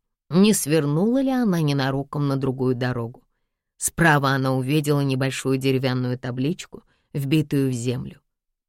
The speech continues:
«Надо же», поразилась Сьюзан. Не узнала клуб морских видов спорта, где проработала целых пять лет.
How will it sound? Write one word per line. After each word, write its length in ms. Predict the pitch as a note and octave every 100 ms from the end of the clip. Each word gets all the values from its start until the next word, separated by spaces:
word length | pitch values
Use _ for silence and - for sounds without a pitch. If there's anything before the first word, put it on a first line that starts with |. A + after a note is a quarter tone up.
| _ _
«Надо 640 | C#3+ C#3 C#3 D#3 E3 C#3 C#3
же», 200 | - - _ _ _ _
поразилась 580 | E3 D#3 C3+ C3+ B2+ B2+
Сьюзан. 480 | - C3 A#2 - - _ _ _ _ -
Не 160 | D#3+ G#3
узнала 500 | B3+ A#3+ E4 D#4 D4
клуб 400 | - F#3 A#3 -
морских 500 | D#3+ - - E3+ -
видов 300 | D#3 D3+ D3
спорта, 520 | - - B2+ B2+ -
где 240 | B2+ C3
проработала 720 | C3+ C3+ B2+ B2+ C3 G3+ G#3 F#3+
целых 460 | - - D#3+ F3
пять 320 | - B2+ B2+ -
лет. 340 | A#2 A2+ _